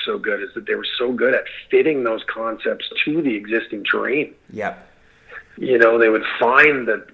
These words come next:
Speaker 1: the, the tabletop ridge that tilted right to left, like at the National, you know, put the Redan green on.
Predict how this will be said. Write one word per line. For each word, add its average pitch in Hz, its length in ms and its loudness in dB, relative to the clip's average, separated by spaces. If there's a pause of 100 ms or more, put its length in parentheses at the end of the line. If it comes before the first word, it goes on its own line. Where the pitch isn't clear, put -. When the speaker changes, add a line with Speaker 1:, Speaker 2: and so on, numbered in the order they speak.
Speaker 1:
the, 107 320 -6
the 104 140 -4
tabletop 120 920 0
ridge 117 640 0
that 107 220 -2
tilted 120 400 -2
right 117 300 0
to 113 80 -4
left, 113 440 0
like 98 160 -6
at - 80 -10
the 107 60 -10
National, 117 580 -6
you 98 100 -16
know, - 80 -20 (140)
put 113 140 -14
the - 60 -12
Redan 107 460 -10
green - 260 -12
on. - 40 -20